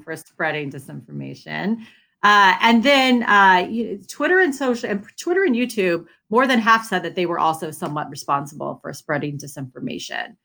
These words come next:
So the social media platforms definitely, uh, ranked,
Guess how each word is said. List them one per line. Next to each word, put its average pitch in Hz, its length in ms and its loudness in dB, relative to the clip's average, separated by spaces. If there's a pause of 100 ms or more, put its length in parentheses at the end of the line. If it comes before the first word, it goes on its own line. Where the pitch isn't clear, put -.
(180)
So 269 140 2
the 240 160 4
social 311 300 0
media 220 240 4
platforms 165 560 -2
definitely, 151 760 -4 (300)
uh, 165 80 -2
ranked, 165 480 -2